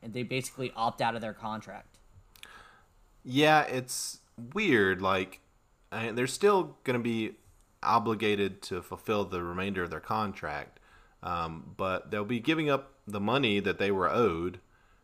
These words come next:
Speaker 2: and we'll actually talk about this here in a minute, um, with someone who has opted out. But, uh, I think if they opt out, they get a hundred fifty thousand dollars. That's it. So, you know, Trey Boston is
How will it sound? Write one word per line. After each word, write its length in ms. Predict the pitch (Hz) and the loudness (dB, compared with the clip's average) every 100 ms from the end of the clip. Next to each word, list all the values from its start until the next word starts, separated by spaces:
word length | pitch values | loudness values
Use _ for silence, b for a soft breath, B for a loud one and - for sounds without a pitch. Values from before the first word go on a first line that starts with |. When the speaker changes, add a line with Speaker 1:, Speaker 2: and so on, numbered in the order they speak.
| b _ _ | b _ _
Speaker 2:
and 240 | 87 90 90 | -8 -6 -4
we'll 220 | 92 - | -6 -4
actually 280 | 92 - 92 | -6 -4 -6
talk 240 | 98 92 | -4 -6
about 180 | 90 87 | -4 -4
this 180 | 95 - | -4 -6
here 140 | 90 | -8
in 60 | 85 | -6
a 40 | |
minute, 360 | 85 117 90 - _ b b b _ | -4 -4 -4 -6 _ b b b _
um, 440 | 80 87 82 82 - _ _ | -6 -4 -4 -6 -14 _ _
with 200 | - 87 | -14 -12
someone 240 | - 101 87 | -6 -6 -4
who 80 | 90 | 0
has 260 | 117 127 95 | 2 2 0
opted 300 | 85 87 78 | -4 -6 -6
out. 360 | 76 78 - | -4 -6 -8
But, 260 | 87 87 - | -8 -8 -6
uh, 380 | 85 82 80 73 - _ _ - | -6 -4 -6 -8 -16 _ _ -12
I 60 | |
think 320 | 92 123 - - _ _ - | -4 -4 -4 -10 _ _ -12
if 100 | 104 | -2
they 120 | 107 | 4
opt 260 | 113 139 139 | 6 6 6
out, 220 | 135 101 | 6 4
they 100 | 98 | 0
get 140 | 98 | 0
a 60 | 95 | 0
hundred 220 | 113 101 | 0 0
fifty 200 | 110 98 | -2 -2
thousand 300 | 90 90 85 | -2 -2 -2
dollars. 320 | 80 82 - - _ | -4 -4 -6 -20 _
That's 200 | 92 90 | -10 -6
it. 200 | 82 - b b b b b b _ | -8 -10 b b b b b b _
So, 600 | - 95 87 85 82 - | -8 -4 -2 -2 -4 -6
you 120 | 101 | -8
know, 100 | 82 | -8
Trey 200 | 80 120 | -4 -2
Boston 540 | 98 104 123 - 90 85 | 4 6 6 4 -4 -4
is 360 | 82 82 - | -6 -8 -12